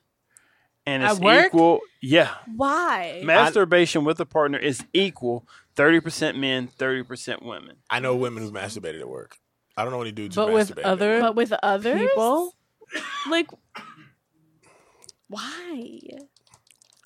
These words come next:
Speaker 4: I don't really, I don't really understand group masturbation to begin with.
Speaker 3: Uh,
Speaker 4: But anyway, <laughs> it's on me.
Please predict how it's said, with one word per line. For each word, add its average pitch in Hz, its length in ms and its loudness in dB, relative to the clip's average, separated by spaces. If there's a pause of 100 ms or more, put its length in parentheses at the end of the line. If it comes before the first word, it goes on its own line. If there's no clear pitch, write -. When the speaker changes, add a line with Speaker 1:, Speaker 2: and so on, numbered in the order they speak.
(240)
Speaker 4:
I 104 120 -4
don't 113 120 -2
really, 101 320 -8
I 104 100 -4
don't 104 120 -4
really 98 180 -6
understand 95 340 -10
group 98 160 -14
masturbation 90 560 -16
to 65 80 -20
begin 85 240 -18
with. 76 140 -6
Speaker 3:
Uh, - 80 -2
Speaker 4:
But 180 220 -14
anyway, 110 260 -14
<laughs> - 80 -2 (520)
it's 185 160 -16
on 104 200 -10
me. 170 320 -6